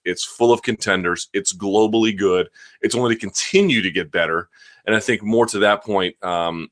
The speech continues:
eventually I think you're gonna settle into a clear hierarchy, but right now you're in this scramble and everyone's hustling for position, and that makes it a lot of fun. So this, you know, if everyone was constantly changing titles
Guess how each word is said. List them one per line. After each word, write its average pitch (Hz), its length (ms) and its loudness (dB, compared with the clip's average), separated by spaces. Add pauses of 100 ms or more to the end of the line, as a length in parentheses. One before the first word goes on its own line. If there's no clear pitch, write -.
(180)
eventually 110 720 2
I 98 80 4
think 104 160 -4
you're 101 80 -2
gonna 92 180 -2
settle 95 320 2
into 90 220 -2
a 82 80 -4
clear 92 320 0
hierarchy, 117 600 2 (440)
but 113 100 8
right 117 240 4
now 120 240 2
you're 104 220 2
in 101 100 -2
this 98 160 -6
scramble 107 680 -4 (100)
and 98 100 -8
everyone's 101 400 -4
hustling 107 380 -4
for 98 160 -2
position, 87 500 -2 (320)
and 101 80 2
that 104 80 2
makes 104 220 0
it 101 160 2
a 95 40 0
lot 90 600 2
of 85 100 -4
fun. 73 400 -4
So 117 260 4 (180)
this, - 280 2 (120)
you 127 100 -2
know, 113 160 4
if 110 100 -2
everyone 151 260 6
was 113 120 0
constantly 131 480 2
changing 113 320 0
titles 120 480 0